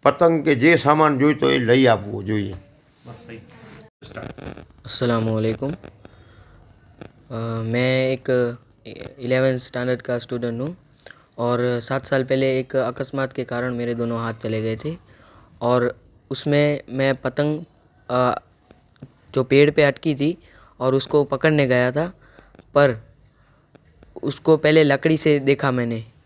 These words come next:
Speaker 3: कि लकड़ी पहुँचे तो, पर लकड़ी पहुँची नहीं। तब मेरे को इतनी, अ, समझ भी नहीं थी कि मैं कुछ कर सकूं। तो फिर एक, अ,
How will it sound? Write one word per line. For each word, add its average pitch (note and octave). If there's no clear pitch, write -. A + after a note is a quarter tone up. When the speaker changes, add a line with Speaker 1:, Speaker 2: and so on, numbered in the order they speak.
Speaker 3:
कि C3
लकड़ी B2+
पहुँचे C#3+
तो, C3
पर B2+
लकड़ी B2
पहुँची C3
नहीं। A2+
तब C3+
मेरे C#3
को C#3+
इतनी, C#3+
अ, B2
समझ C#3+
भी B2+
नहीं A#2+
थी A2+
कि B2
मैं A#2+
कुछ B2
कर A#2+
सकूं। A2+
तो C3
फिर B2+
एक, B2+
अ, B2